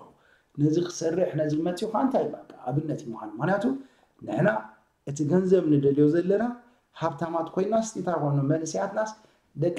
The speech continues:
ዓሰርተ ሸሞንተ ዓመት ክም-፣ ከልኡ ክምርዓው እቶም ኣወዳት ደቂ ዓሰርተ ሸሞንተ፣ ዓሰርተ ሸዓተ ከልኡ ክምርዓው። እተን ኣዋልድና ኸ ክንደይ ኮና? ደቂ ዓሰርተ ሽዱሽተ፣ ዓሰርተ ሸውዓተ ክምርዓዋ። ከምኡ ተመልዩ ብንኣሽና ሓዳር ጌርና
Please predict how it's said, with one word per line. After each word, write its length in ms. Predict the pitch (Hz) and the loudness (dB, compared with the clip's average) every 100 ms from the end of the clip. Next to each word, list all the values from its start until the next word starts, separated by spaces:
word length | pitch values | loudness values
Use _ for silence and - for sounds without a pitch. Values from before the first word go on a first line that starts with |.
| - | -4
ዓሰርተ 340 | - - 143 | -4 -4 -4
ሸሞንተ 360 | 151 143 139 143 | -2 0 0 -2
ዓመት 280 | - 135 - | -8 -10 -10
ክም-፣ 260 | - 131 123 | -10 -10 -8
ከልኡ 280 | - 147 - | -6 -4 -4
ክምርዓው 400 | 208 208 - 139 | -4 -2 -2 -4
እቶም 220 | 113 104 | -8 -12
ኣወዳት 300 | 104 95 98 | -14 -14 -14
ደቂ 140 | 117 110 | -14 -16
ዓሰርተ 200 | - - | -16 -10
ሸሞንተ፣ 280 | 135 180 226 | -6 -4 -4
ዓሰርተ 280 | 196 - 143 | -4 -4 -4
ሸዓተ 220 | - - | -6 -12
ከልኡ 220 | - 190 | -4 4
ክምርዓው። 360 | 277 277 156 131 - - _ | 8 8 6 2 -2 -16 _
እተን 240 | _ 135 143 | _ -4 0
ኣዋልድና 380 | 156 180 185 202 | 2 2 2 2
ኸ 100 | 220 | 2
ክንደይ 300 | 262 247 220 | 2 2 2
ኮና? 160 | 180 147 120 | 0 -2 -2
ደቂ 180 | 131 - | -4 -6
ዓሰርተ 280 | - 160 | -10 -8
ሽዱሽተ፣ 260 | 143 165 196 | -8 -6 -4
ዓሰርተ 280 | - - 262 | -2 0 0
ሸውዓተ 260 | 220 - - | 0 0 0
ክምርዓዋ። 420 | 151 151 139 117 - - _ _ _ _ _ | 0 0 0 -2 -4 -18 _ _ _ _ _
ከምኡ 220 | - 214 190 | 4 6 4
ተመልዩ 360 | 165 160 160 185 | 2 2 4 2
ብንኣሽና 440 | 160 165 151 156 151 | 2 2 2 0 -4
ሓዳር 300 | 139 165 165 | 2 4 8
ጌርና 260 | 196 233 | 8 8